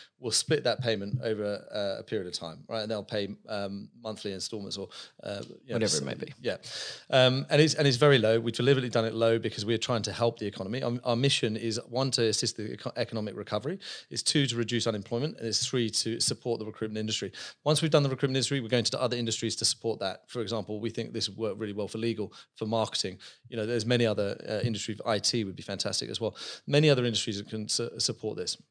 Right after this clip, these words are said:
Speaker 2: Why do you think that, uh, you mentioned marketing, recruitment get hit first? Why do you think marketing gets hit first?
Speaker 1: It's a luxury, not a necessity. You know, uh, I mean, uh, there are some ex-,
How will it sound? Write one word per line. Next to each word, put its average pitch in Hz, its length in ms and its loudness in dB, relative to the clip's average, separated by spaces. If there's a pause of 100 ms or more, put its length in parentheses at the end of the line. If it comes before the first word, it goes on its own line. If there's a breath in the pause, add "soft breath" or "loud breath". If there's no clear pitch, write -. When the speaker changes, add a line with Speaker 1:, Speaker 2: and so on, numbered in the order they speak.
(120)
Speaker 2:
Why 185 160 4
do 381 80 -6
you 214 80 0
think 151 260 0
that, 117 340 2
uh, - 20 4
you 107 220 2
mentioned 117 320 2
marketing, 110 440 0
recruitment 107 520 -2
get - 160 -4
hit 120 200 -8
first? 120 220 -2
Why 147 100 4
do 175 60 2
you 175 60 -4
think 156 180 0
marketing 147 460 2
gets - 180 -2
hit - 140 -6
first? - 440 -4
Speaker 1:
It's 147 120 -2
a - 20 6
luxury, 151 340 2
not 113 140 0
a 117 60 0
necessity. - 640 0
You 135 80 -6
know, 120 80 2
uh, 123 440 2
I 139 60 4
mean, 127 240 2
uh, - 120 -6 (320)
there 143 140 6
are 151 200 8
some 135 160 2
ex-, 117 200 2